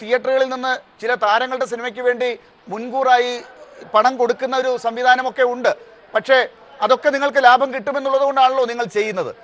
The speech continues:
അപ്പൊ ഇതിന്റെ പണം മുടക്കുന്ന producer എന്ന് പറയുന്ന ആളുടെ കയ്യിലാണ് എല്ലാ ഉത്തരവാദിത്വവും വരുന്നത്. അതുകൊണ്ട് തന്നെ അവർക്ക് കിട്ടുന്നതിന്റെ നല്ലൊരു ശതമാനം ഞങ്ങൾക്കും കിട്ടണം എന്ന് നിങ്ങൾക്ക്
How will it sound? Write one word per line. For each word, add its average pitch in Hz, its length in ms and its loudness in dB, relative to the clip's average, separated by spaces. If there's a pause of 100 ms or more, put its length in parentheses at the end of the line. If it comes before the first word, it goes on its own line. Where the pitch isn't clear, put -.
(140)
അപ്പൊ 254 160 -6
ഇതിന്റെ 285 200 2 (140)
പണം 247 320 4
മുടക്കുന്ന 269 480 -2 (340)
producer 269 560 -2 (180)
എന്ന് 226 200 -6
പറയുന്ന 220 380 -2
ആളുടെ 214 220 -2
കയ്യിലാണ് 190 400 -2 (380)
എല്ലാ 220 240 4 (280)
ഉത്തരവാദിത്വവും 196 840 -2
വരുന്നത്. 151 340 -6 (380)
അതുകൊണ്ട് 277 380 -2
തന്നെ 202 200 0 (460)
അവർക്ക് 294 360 0
കിട്ടുന്നതിന്റെ 247 580 -2 (440)
നല്ലൊരു 269 380 0
ശതമാനം 233 460 0
ഞങ്ങൾക്കും 262 480 -4
കിട്ടണം 220 300 -2 (220)
എന്ന് 226 200 -6
നിങ്ങൾക്ക് 233 420 -6